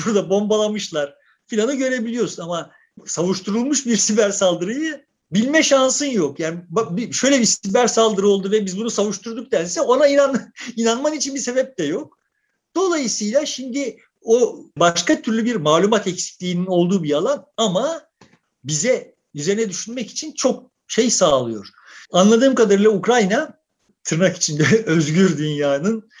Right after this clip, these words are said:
hackerlarına bir çağrıda bulundu ve galiba iki yüz küsür bin kişi bu talebe cevap verdi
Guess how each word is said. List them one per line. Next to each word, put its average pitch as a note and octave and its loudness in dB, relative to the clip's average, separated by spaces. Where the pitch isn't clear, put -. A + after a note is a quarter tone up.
hackerlarına E3+ 0
bir G3+ -2
çağrıda F3 -2
bulundu D3+ -8
ve G#3+ 4
galiba E3+ 2
iki F3+ -6
yüz - -4
küsür F3+ -2
bin F3 0
kişi - -2
bu E3 -2
talebe D#3 2
cevap D#3 0
verdi D#3 -4